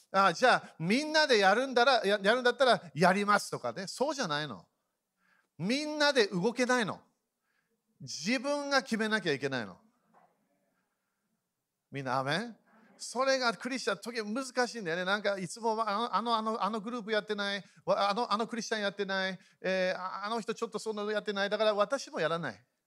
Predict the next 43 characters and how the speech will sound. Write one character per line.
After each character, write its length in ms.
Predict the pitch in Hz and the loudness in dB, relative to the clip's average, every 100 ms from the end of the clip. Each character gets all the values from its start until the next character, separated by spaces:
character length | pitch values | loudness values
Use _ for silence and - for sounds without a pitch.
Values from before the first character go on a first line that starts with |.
| _ _ _ _ | _ _ _ _
い 40 | 208 | -2
や、 120 | - - | -2 -8
自 300 | - 143 262 | -14 -6 -4
分 320 | 294 320 311 294 | -2 -2 -2 0
が 160 | 294 | 0
主 260 | - - 277 | 0 -8 0
と 320 | 240 240 - 180 | 0 0 -4 -4
動 140 | 202 | -4
く 60 | - | -4
と 60 | |
決 120 | 170 160 | -6 -4
め 80 | |
な 100 | 156 | -4
き 40 | 127 | -4
ゃ 40 | |
い 40 | 107 | -8
け 60 | |
な 80 | 98 | -14
い 20 | |
の。 60 | 90 _ _ _ _ _ _ _ _ _ _ _ _ _ _ _ _ | -18 _ _ _ _ _ _ _ _ _ _ _ _ _ _ _ _
周 420 | 160 254 302 294 269 | 0 4 6 4 4
り 60 | |
が 180 | 226 180 | 2 2
動 160 | 233 254 | 0 0
か 160 | 254 | 0
な 160 | 240 247 | 2 0
い、 80 | 180 | 2
誰 220 | 240 262 | 2 2
か 120 | 233 | 2
が 120 | 196 | 2
エ 80 | 220 | 0
ジ 100 | 214 | -2
プ 80 | 254 | -2
ト 120 | 254 | -2
に 100 | 233 | 0
帰 140 | 214 233 | 2 2
り 60 | |
た 80 | 220 | 2
い 20 | |
と 60 | 220 | -2
言 80 | 220 | 0
っ 20 | |
た、 180 | 226 | 2